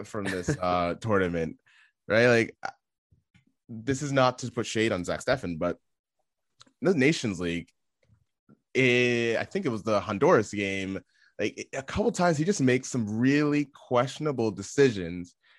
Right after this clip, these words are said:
Speaker 1: and he's, he's not, uh, I just don't think he's better than Sa-, than Nat Turner at, at shot stopping. I'll, I'll keep it at that for now. But, um, also for guys like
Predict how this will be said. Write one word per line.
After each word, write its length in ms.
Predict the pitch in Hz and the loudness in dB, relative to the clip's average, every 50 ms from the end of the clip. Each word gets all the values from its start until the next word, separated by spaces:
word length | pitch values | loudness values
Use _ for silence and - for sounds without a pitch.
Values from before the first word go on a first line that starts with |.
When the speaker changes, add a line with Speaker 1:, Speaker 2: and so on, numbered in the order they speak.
| _ _ _ - | _ _ _ -4
Speaker 1:
and 420 | 95 113 110 107 107 107 92 - - _ _ _ _ _ _ _ _ _ _ _ _ _ _ _ _ _ _ _ _ _ | -2 0 0 0 0 -2 -4 -6 -8 _ _ _ _ _ _ _ _ _ _ _ _ _ _ _ _ _ _ _ _ _
he's, 580 | - 131 - - - - 165 165 151 131 127 - _ _ _ - | -16 -12 -12 -12 -8 -2 0 0 0 0 -4 -10 _ _ _ -10
he's 380 | - 127 139 135 139 135 131 123 | -6 -4 0 2 2 0 2 2
not, 400 | 131 131 127 135 143 156 - - _ _ _ _ - _ _ _ _ _ _ _ _ - | 2 4 4 4 4 2 0 -4 _ _ _ _ -20 _ _ _ _ _ _ _ _ -4
uh, 500 | - 117 117 117 117 117 117 117 117 - - - | -2 0 2 2 2 0 0 -2 -4 -6 -4 -2
I 80 | 143 165 | 0 0
just 100 | 190 208 | 4 4
don't 100 | 214 165 | 4 4
think 120 | 170 139 | 4 0
he's 140 | 156 143 120 | -2 -6 0
better 260 | 113 135 123 120 113 | 2 2 2 2 0
than 180 | 98 110 104 - | -2 -4 -8 -8
Sa-, 180 | - 90 - _ | -8 -10 -10 _
than 280 | - 107 104 98 98 95 | -4 -2 -2 -2 -2 -2
Nat 180 | 98 98 - - | -4 -4 -4 -4
Turner 240 | 104 92 92 87 | -8 -6 -4 -4
at, 160 | 69 80 82 - _ _ _ - - | -4 -4 -6 -8 _ _ _ -14 -10
at 180 | - 76 - - | -10 -10 -10 -8
shot 240 | - 104 78 65 - | -6 -6 -4 -4 -6
stopping. 300 | - 64 - - 82 87 | -8 -10 -10 -8 -6 -6
I'll, 120 | 85 - | -6 -4
I'll 200 | - 95 - _ _ _ _ | -4 -6 -8 _ _ _ _
keep 200 | - 110 107 - | -6 -4 -2 0
it 60 | 95 | 0
at 140 | 85 78 - | -2 -2 -2
that 200 | 78 73 67 - | -4 -6 -6 -6
for 120 | - 82 80 | -10 -10 -8
now. 280 | 73 65 69 65 - _ _ - - - _ _ _ _ - | -8 -8 -8 -10 -12 _ _ -20 -20 -20 _ _ _ _ 2
But, 280 | 127 127 123 - - _ _ _ _ _ _ _ _ _ _ _ _ _ - | 6 6 6 4 2 _ _ _ _ _ _ _ _ _ _ _ _ _ 0
um, 680 | 117 120 117 113 113 113 110 110 110 110 107 104 104 - _ _ _ _ _ _ _ _ _ _ - | 2 4 6 6 4 4 2 2 0 -2 -2 -4 -8 -12 _ _ _ _ _ _ _ _ _ _ 0
also 220 | 135 180 208 247 | 0 0 0 0
for 100 | 214 196 | -2 4
guys 220 | 165 160 160 147 156 | 4 4 4 6 4
like 240 | 151 143 139 - | 0 0 0 -6